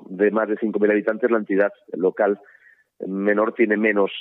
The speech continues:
de ese tamaño. ¿Por qué lo hacemos? Porque, lógicamente, nosotros tenemos un compromiso adicional por dar un extra de deducción fiscal por nacimiento y adopción en el caso de los municipios rurales,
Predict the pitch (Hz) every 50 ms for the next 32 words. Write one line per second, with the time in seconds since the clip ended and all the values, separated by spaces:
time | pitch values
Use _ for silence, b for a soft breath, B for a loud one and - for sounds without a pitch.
0 | - - - 90 90 85 92 98 95 95 92 101 139 143 127 101 85 - - 120
1 | - - - 143 147 139 143 139 135 135 127 - - 151 135 123 110 - - -
2 | 95 - - 104 98 107 - 131 110 117 110 110 110 107 - 117 104 104 104 110
3 | 113 - - 113 107 107 98 107 101 110 104 113 107 120 104 101 - 117 110 117
4 | 113 - - 85 87 95 101 98 - B B B B B - 110 110 110 123 123
5 | - - - - 95 95 85 80 b b b b b b b b b - 92 90
6 | 101 98 95 98 98 98 95 - 117 113 104 - 117 101 - - 120 117 113 110
7 | 107 107 - - 104 101 98 104 104 98 - 110 104 110 113 110 110 - - 113
8 | 107 107 104 101 104 - - - 127 117 107 101 95 92 90 - 101 - - 107
9 | 104 104 101 101 98 - 101 101 101 98 - 107 87 107 104 107 123 135 143 143
10 | 147 156